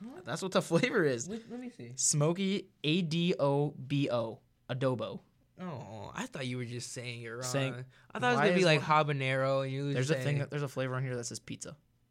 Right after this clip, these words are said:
Speaker 1: Really?
Speaker 2: Yep. <laughs> Kansas State.
Speaker 1: Pizza.
Speaker 2: Pizza.
Speaker 1: You're just pizza.
Speaker 2: Never heard of, uh, wing sauce called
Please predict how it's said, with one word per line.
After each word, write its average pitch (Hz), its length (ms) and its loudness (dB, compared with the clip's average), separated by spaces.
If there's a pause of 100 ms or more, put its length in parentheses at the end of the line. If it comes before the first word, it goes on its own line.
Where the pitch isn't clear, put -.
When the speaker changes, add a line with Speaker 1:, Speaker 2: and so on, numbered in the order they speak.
(140)
Speaker 1:
Really? 180 280 -4 (160)
Speaker 2:
Yep. 131 180 -4 (220)
<laughs> 151 260 -4
Kansas 139 280 0
State. 123 300 -4 (280)
Speaker 1:
Pizza. 123 320 -6 (520)
Speaker 2:
Pizza. - 380 -4 (260)
Speaker 1:
You're 110 120 -8
just - 260 -12
pizza. 135 80 -2
Speaker 2:
Never 156 240 2
heard 151 340 2 (100)
of, 120 160 -2
uh, 113 40 -2
wing 131 220 -4
sauce 120 260 -4
called 117 220 -10